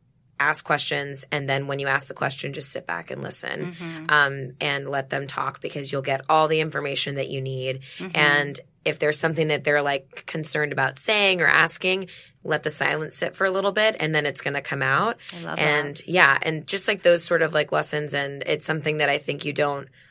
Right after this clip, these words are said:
Speaker 1: learn until, y-, you know, you learn by, I guess, like, by practice over time, but it's,
Speaker 2: Yeah.
Speaker 1: it's definitely a good one to, to figure out earlier rather than later.
Speaker 2: Definitely. I remember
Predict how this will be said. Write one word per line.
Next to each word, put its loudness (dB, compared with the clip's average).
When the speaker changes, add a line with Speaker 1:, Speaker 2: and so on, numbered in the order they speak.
Speaker 1:
learn 6
until, 0
y-, -6
you 2
know, 4
you 2
learn 4
by, 6
I 6
guess, 2
like, -4
by 0
practice -4
over -2
time, -4
but -2
it's, -2
Speaker 2:
Yeah. -4
Speaker 1:
it's -2
definitely -2
a -4
good -6
one -8
to, -6
to -8
figure -2
out -4
earlier -2
rather -6
than -10
later. -4
Speaker 2:
Definitely. -4
I 6
remember 6